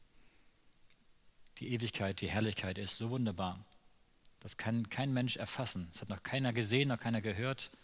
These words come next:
Es wird alles weit übertreffen. Lasst uns mehr darüber nachdenken, über diese Herrlichkeit, über den Himmel.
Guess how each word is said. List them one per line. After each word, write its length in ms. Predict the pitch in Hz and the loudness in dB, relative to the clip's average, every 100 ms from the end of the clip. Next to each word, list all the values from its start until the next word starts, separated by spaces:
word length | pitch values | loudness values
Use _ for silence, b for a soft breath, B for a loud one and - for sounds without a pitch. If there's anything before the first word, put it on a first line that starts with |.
| B B B B B - _ _ _ - - _ - - - - - - - | B B B B B -20 _ _ _ -20 -20 _ -20 -20 -20 -20 -20 -18 -12
Es 120 | - | -12
wird 100 | - | -4
alles 260 | 113 107 - | 0 0 0
weit 140 | 95 | -4
übertreffen. 540 | 101 90 90 87 98 - - - - - - - - B B B | -6 -10 -8 -12 -14 -18 -20 -20 -20 -20 -20 -20 -20 B B B
Lasst 220 | - 123 151 | 4 4 6
uns 220 | 147 - | 4 6
mehr 260 | 131 156 | 6 6
darüber 260 | 143 127 127 | 4 4 6
nachdenken, 520 | 120 123 - 95 107 | 6 4 2 -2 0
über 140 | 101 98 | 0 0
diese 200 | 98 95 | 0 -2
Herrlichkeit, 760 | 82 107 92 - 90 - - - - - - - - | 0 -2 -2 -4 -8 -8 -12 -14 -20 -20 -20 -20 -12
über 140 | 104 104 | -4 2
den 160 | 101 | 2
Himmel. 300 | 98 110 95 | 2 0 -2